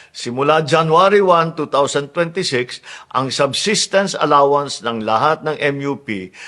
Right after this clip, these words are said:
ay magiging three hundred fifty pesos na kada araw.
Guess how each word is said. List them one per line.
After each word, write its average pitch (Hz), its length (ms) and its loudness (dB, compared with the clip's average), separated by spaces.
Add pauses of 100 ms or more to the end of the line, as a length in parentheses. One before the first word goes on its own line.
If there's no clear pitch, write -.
(120)
ay 110 160 0
magiging 123 640 -4
three 139 240 0
hundred 123 480 -2
fifty 123 400 -10
pesos 113 480 -2
na 95 240 -10
kada 80 320 -12
araw. 85 480 -8